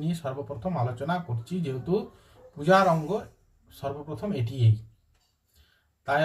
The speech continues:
আমরা কি করব না, প্রথমে নিজের দক্ষিণ হস্তে কিঞ্চিত পরিমাণ গঙ্গা জল নেব, নিয়ে বাঁ হাতে এই তলে দেব, যাতে জলটি চুইয়ে না মাটিতে পড়ে, তার জন্য আমার ডাবল, ডাবল প্রোটেকশন।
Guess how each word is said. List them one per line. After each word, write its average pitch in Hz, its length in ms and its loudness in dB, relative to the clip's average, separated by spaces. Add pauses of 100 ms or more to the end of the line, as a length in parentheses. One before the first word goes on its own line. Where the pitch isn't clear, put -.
আমরা 147 200 4 (340)
কি 160 100 -18
করব 151 260 -4 (560)
না, 127 200 -4 (680)
প্রথমে 160 380 0 (220)
নিজের 135 240 -2 (100)
দক্ষিণ 147 360 0
হস্তে 170 300 -2 (580)
কিঞ্চিত 170 360 4 (100)
পরিমাণ 160 300 2 (140)
গঙ্গা 135 280 2
জল 160 220 2 (440)
নেব, 113 160 6 (760)
নিয়ে 151 280 2 (120)
বাঁ 143 180 2
হাতে 156 300 -2 (200)
এই 147 80 -4 (120)
তলে 131 240 -2
দেব, 120 100 2 (120)
যাতে 131 140 0 (100)
জলটি 139 300 0 (140)
চুইয়ে 156 320 -2
না 156 220 2
মাটিতে 143 440 -4 (100)
পড়ে, 156 200 6 (440)
তার 127 180 -4
জন্য 165 200 4 (100)
আমার 165 220 4
ডাবল, 135 240 2 (1400)
ডাবল 165 280 6
প্রোটেকশন। 113 400 -2